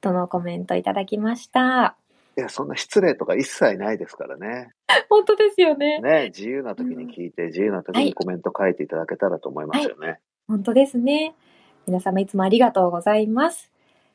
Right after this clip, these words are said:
Speaker 1: はい。実はまだまだあるんですごいですね。あと二つあります。
Speaker 2: すごい。
Speaker 1: え、もみじさんからいただきました。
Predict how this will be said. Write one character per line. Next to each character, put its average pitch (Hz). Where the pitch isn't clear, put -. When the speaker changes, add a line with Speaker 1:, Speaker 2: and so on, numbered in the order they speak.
Speaker 1:
は -
い。 160
実 190
は 185
ま 214
だ 277
ま 262
だ 254
あ 226
る 202
ん 185
で 170
す -
ご 262
い -
で 185
す 180
ね。 185
あ 254
と 190
二 269
つ 269
あ 185
り 185
ま 131
す。 120
Speaker 2:
す -
ご -
い。 -
Speaker 1:
え、 196
も 320
み 381
じ 269
さ 220
ん 190
か 185
ら 170
い 165
た 185
だ 190
き 196
ま 202
し 196
た。 -